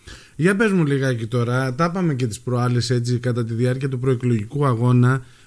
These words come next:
πώς προέκυψε αυτό, πο-, πώς, ε, μπήκε στη διαδικασία να διεκδικήσεις, ε, ως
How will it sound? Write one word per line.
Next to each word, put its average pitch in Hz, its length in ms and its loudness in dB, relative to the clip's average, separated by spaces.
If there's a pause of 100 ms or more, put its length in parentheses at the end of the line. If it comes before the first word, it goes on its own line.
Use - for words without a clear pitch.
(100)
πώς 208 220 -2
προέκυψε 269 600 0
αυτό, 78 520 -4
πο-, 170 160 0
πώς, 202 420 -4
ε, 135 640 -2
μπήκε 143 320 -2
στη 135 160 0
διαδικασία 120 600 0
να 135 140 2
διεκδικήσεις, 120 960 0
ε, 113 460 -2
ως 143 240 -4